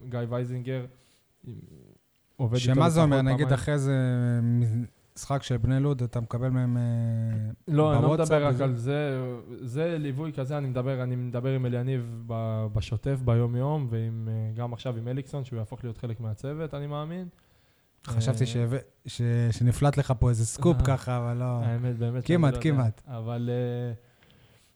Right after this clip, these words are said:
Speaker 1: לא, אני מדבר ברמה של אם האימוני של, אימונים של בני לוד הם, אה, כל יום אנחנו מתאמנים בבוקר, אז פעמיים בשבוע גם עם וייזינגר אחר הצהריים, וזה משהו שאפילו לא בא ממני, זה בא ממנו ברצון של כן לקדם אותי, והוא באמת מאמין בי, ו-,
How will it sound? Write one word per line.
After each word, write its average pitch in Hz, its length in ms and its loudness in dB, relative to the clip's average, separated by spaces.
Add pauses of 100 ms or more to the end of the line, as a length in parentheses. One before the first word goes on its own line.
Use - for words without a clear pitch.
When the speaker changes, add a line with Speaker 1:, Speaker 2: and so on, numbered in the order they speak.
(100)
Speaker 1:
לא, 165 200 6
אני 147 100 4
מדבר 135 300 4
ברמה 147 320 4
של 139 380 0
אם 143 100 -2
האימוני 139 320 0
של, 131 280 -2
אימונים 127 400 0
של 123 120 0
בני 135 200 2
לוד 139 200 4
הם, 127 160 2
אה, 120 60 4 (640)
כל 139 240 -2
יום 139 100 0
אנחנו 127 180 -2
מתאמנים 123 300 0
בבוקר, 151 480 0
אז 117 140 -2
פעמיים 135 360 0
בשבוע 131 380 -2
גם 123 140 -2
עם 120 120 -2
וייזינגר 127 360 -2
אחר 117 200 -8
הצהריים, 123 480 -6
וזה 120 160 -4
משהו 135 260 -8
שאפילו 135 280 -6
לא 139 80 -6
בא 139 120 -2
ממני, 127 400 -4
זה 107 120 -8
בא 117 120 -8
ממנו 120 480 -6 (480)
ברצון 113 440 -2
של 120 180 -2
כן 143 180 0
לקדם 131 440 0
אותי, 147 360 -2
והוא 117 640 -4
באמת 120 360 -4
מאמין 127 400 -4
בי, 175 140 -2
ו-, 120 500 -4